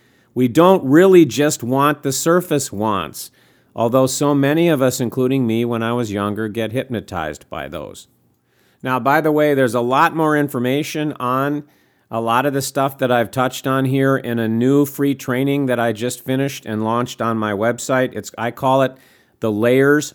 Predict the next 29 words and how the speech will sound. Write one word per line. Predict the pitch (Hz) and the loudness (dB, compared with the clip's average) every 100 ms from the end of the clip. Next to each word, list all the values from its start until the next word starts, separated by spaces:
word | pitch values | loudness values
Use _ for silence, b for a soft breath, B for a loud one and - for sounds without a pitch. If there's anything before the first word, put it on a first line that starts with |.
| _ | _
Training. | - 139 143 156 190 185 _ _ _ _ - | -8 -4 -2 -2 -4 -8 _ _ _ _ -8
If | 120 143 | -4 -2
you | 139 | 2
go | 151 170 | 6 6
to | 180 | 6
my | 151 143 | 4 4
website, | 151 160 - 165 160 | 4 2 0 0 2
robert | 131 135 131 | 2 0 0
scheinfeld | - 135 139 139 139 120 | -2 -2 -2 0 -2 0
dot | 120 - | -2 -2
com, | - 139 160 160 - | -6 -2 0 -2 -4
and | 120 | -4
you | 120 | -4
go | 113 131 | 0 2
to | 123 - | 2 0
any | 131 160 160 | 0 0 0
page | 156 147 147 139 - | 0 2 2 -2 -4
other | 127 135 156 165 - | 0 2 2 0 -6
than | - 127 | -4 -2
the | 120 | -2
f-, | - - | -4 -8
main | 127 120 131 151 151 | -6 -2 0 -2 -2
page, | 147 151 160 151 - b b b b b _ | -2 0 -2 -4 -16 b b b b b _
uh, | 104 | -4
you'll | 113 127 | 0 0
see | 127 156 156 | 0 0 0
at | 143 | 0
the | 123 | -6
top, | - 127 135 147 - | -6 -2 2 0 -2